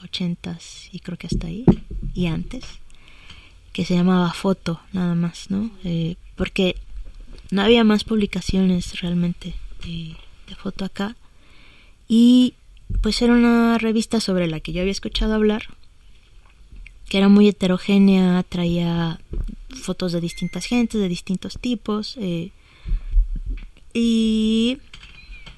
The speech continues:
pues, me puse a, a, a checar el alterón de, de revistas, y veo una que justo dice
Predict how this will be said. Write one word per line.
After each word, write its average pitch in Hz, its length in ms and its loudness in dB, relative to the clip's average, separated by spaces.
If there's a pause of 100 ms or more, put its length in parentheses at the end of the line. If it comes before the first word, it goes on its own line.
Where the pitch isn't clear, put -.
(480)
pues, 226 160 6
me 208 120 6
puse 220 380 0
a, 185 220 0
a, 170 500 -2 (200)
a 190 80 -6
checar 190 360 -4
el 196 120 2
alterón 180 480 0
de, 180 420 -2 (120)
de 190 120 -4
revistas, 214 760 -2 (1080)
y 220 240 6
veo 233 280 6
una 226 340 6
que - 140 -8
justo - 340 -4
dice 190 600 -2